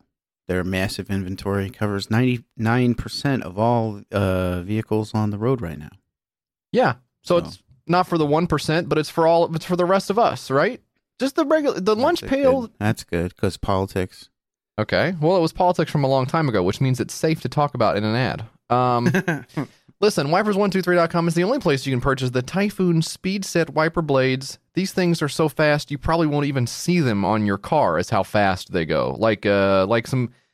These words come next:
Speaker 2: famous characters, uh, from, uh, other intellectual properties that Wipers one two three and Y K S Corp do not own the rights to use.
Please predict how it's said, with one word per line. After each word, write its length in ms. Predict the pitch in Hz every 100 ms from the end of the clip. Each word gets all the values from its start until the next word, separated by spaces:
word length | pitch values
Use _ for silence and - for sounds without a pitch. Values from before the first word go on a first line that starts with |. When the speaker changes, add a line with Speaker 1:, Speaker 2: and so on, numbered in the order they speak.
| _ _ _ -
Speaker 2:
famous 320 | 180 190 175
characters, 760 | - 170 165 - 160 160 156 -
uh, 340 | 123 123 120 117
from, 800 | - 143 131 127 123 123 123 113
uh, 40 | 113
other 320 | 110 131 135
intellectual 380 | 120 120 117 113
properties 400 | 131 120 120 110
that 80 | 107
Wipers 300 | 110 123 110
one 160 | 117
two 160 | 110 110
three 340 | - 117 113
and 120 | 104 92
Y 160 | 104
K 200 | 107 104
S 140 | 104 -
Corp 260 | - 95
do 100 | 98
not 200 | 107 110 110
own 560 | 107 120 107 95 95 101
the 120 | -
rights 340 | 98 107 117 -
to 100 | 107
use. 600 | 98 175 143 78 82 -